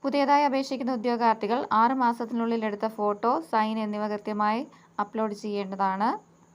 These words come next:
കൂടാതെ ഐ ഡി പ്രൂഫായി ആധാർ നമ്പറും നൽകേണ്ടതാണ്. റിട്ടൺ ടെസ്റ്റിൻ്റെയും ഫിസിക്കൽ ടെസ്റ്റിൻ്റെയും ഫിസിക്കൽ എഫിഷ്യൻസി ടെസ്റ്റിൻ്റെയും അടിസ്ഥാനത്തിലായിരിക്കും തിരഞ്ഞെടുപ്പ് നടക്കുന്നത്.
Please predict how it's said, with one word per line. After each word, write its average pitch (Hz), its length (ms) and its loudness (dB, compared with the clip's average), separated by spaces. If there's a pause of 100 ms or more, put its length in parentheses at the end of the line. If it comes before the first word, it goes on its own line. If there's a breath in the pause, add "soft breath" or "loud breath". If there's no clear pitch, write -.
(200)
കൂടാതെ 240 380 6 (200)
ഐ 233 140 2
ഡി 269 160 -4
പ്രൂഫായി 240 400 0 (160)
ആധാർ 233 240 4 (100)
നമ്പറും 214 320 -2
നൽകേണ്ടതാണ്. 202 600 -4 (1400)
റിട്ടൺ 311 340 0
ടെസ്റ്റിൻ്റെയും 233 520 -2 (100)
ഫിസിക്കൽ 269 460 -2
ടെസ്റ്റിൻ്റെയും 233 480 -4 (100)
ഫിസിക്കൽ 262 400 -4
എഫിഷ്യൻസി 269 520 -4
ടെസ്റ്റിൻ്റെയും 247 460 -2
അടിസ്ഥാനത്തിലായിരിക്കും 233 920 -2
തിരഞ്ഞെടുപ്പ് 220 460 -2
നടക്കുന്നത്. 202 540 -4